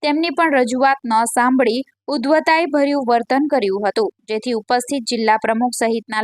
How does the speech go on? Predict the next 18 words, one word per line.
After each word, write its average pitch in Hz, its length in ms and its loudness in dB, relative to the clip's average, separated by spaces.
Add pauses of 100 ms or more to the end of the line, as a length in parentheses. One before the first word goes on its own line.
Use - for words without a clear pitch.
લોકો 247 260 2 (460)
નારાજ 285 380 2 (160)
થયા 202 300 0
હતા 202 280 -2 (360)
અને 294 200 0 (120)
જો 262 100 2 (260)
આ 254 140 0
આદિવાસી 311 560 0
પરિવારોને 277 640 2 (100)
ન્યાય 226 240 -8
ન 247 80 -10 (160)
મળશે 277 340 0 (180)
તો 240 140 -6
કલેક્ટર 285 420 0 (100)
કચેરી 247 480 -2
ઘેરવાની 233 480 -2
ચીમકી 226 420 -6
પણ 247 180 2